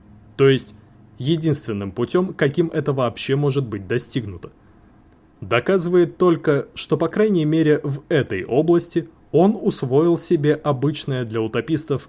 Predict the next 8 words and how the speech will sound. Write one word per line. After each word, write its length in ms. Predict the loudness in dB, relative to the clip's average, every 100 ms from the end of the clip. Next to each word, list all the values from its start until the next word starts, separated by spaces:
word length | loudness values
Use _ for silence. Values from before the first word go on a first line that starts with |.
| -10
пренебрежение 880 | -2 0 0 0 0 0 2 0 -2 -8 _
экономическими 840 | -2 0 -2 -2 -6 -8 -8 -6 -2
законами. 560 | -2 0 -2 -4 -12 -20 _ _ _ _ _ _ _ _ _ _ _ _ _ 0
Энгельс 540 | 2 2 0 -2 -2 -2
идет 420 | 0 2 0 0
дальше 420 | -4 -4 -6 -10 -6
и 80 | -4
утверждает, 800 | -4 0 0 0 -2 -4 -4